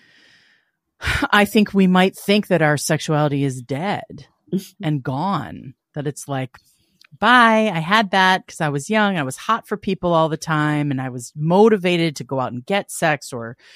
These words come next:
Speaker 1: to get someone to want me," or all of those things. Just because you're not experiencing it that way today
Speaker 2: Mm-hmm.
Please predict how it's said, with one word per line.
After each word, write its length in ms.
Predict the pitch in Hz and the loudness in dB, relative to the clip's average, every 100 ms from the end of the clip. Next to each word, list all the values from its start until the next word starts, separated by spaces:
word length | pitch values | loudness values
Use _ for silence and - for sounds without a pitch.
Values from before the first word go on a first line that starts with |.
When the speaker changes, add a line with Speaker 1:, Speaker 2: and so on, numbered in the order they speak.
| - - | -20 -14
Speaker 1:
to 100 | 120 _ | -14 _
get 200 | - 165 - | -2 -2 0
someone 360 | 160 143 143 | -2 -2 -6
to 100 | 135 | -8
want 360 | 127 139 196 165 | -8 0 2 2
me," 280 | 175 160 143 | -4 -4 -4
or 260 | 101 113 - | -6 -10 2
all 220 | 170 190 | 4 4
of 120 | 156 | 0
those 240 | 143 139 - | -2 -4 -4
things. 680 | 202 208 160 131 131 139 - _ _ _ _ _ _ _ | 0 2 2 0 -4 -6 -14 _ _ _ _ _ _ _
Just 200 | 233 226 | 0 2
because 260 | - 285 | -2 -2
you're 80 | 226 | 0
not 220 | 202 196 | 0 -2
experiencing 720 | 175 - - 190 220 208 180 151 | -4 -8 -4 -4 -2 -4 -4 -6
it 180 | 131 - | -6 -8
that 220 | 139 - | -8 -6
way 760 | 135 170 226 233 143 123 123 _ | -4 0 4 4 2 -4 -16 _
today 640 | - 127 117 - - - _ _ _ _ _ _ - | -8 -8 -12 -14 -18 -20 _ _ _ _ _ _ -18
Speaker 2:
Mm-hmm. 220 | - | -14